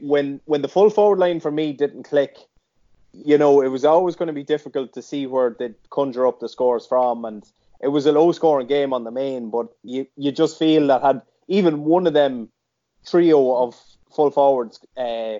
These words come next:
or one of the trio in the full forward line clicked, that Meath would have won that day, but unfortunately it wasn't to be.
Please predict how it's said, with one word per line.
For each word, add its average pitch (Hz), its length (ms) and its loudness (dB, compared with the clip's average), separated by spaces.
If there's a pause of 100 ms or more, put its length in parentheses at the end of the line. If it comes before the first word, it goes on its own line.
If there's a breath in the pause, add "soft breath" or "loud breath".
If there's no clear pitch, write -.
(520)
or 117 280 -6 (100)
one 156 260 0
of 147 100 0
the 131 340 2 (100)
trio 143 400 0
in 135 100 -4
the 131 80 -6
full 143 180 2
forward 131 280 2
line 120 200 -2
clicked, - 420 -6 (500)
that 120 220 -2
Meath 139 240 -4
would 131 180 2
have 127 100 0
won 127 260 0
that 110 200 -4
day, 120 160 0
but 113 140 -6
unfortunately 120 560 -2
it 110 100 -8
wasn't 110 320 -4
to - 60 -20
be. 113 300 -8